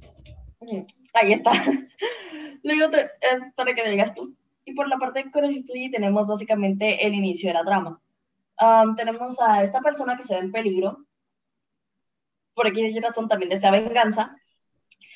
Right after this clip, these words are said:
se encuentra con este ser místico, bueno, no se, se encuentra, va, se encuentra, slash, lo invoca, porque no me acuerdo exactamente cómo fue que pasó, que se encontró con Situ.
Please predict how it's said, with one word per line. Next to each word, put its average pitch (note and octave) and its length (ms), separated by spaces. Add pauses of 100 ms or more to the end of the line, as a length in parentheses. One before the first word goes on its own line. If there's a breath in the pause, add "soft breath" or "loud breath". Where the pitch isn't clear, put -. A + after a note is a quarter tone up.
(160 soft breath)
se - 160
encuentra C4 400
con C#4 100
este B3 180
ser B3+ 180
místico, B3 720 (1600 loud breath)
bueno, A#3 240
no G#3 80
se, C4+ 120 (160)
se A3+ 100
encuentra, G#3+ 380
va, - 200
se G#3+ 120
encuentra, A#3 280
slash, A3+ 220
lo F#3+ 60
invoca, F#3+ 360
porque F#3+ 180
no E3 60
me E3 80
acuerdo F3 220
exactamente E3 480
cómo D#3+ 220
fue E3 160
que E3 100
pasó, - 320
que E3 100
se D#3+ 140
encontró D#3 480
con E3 160
Situ. - 360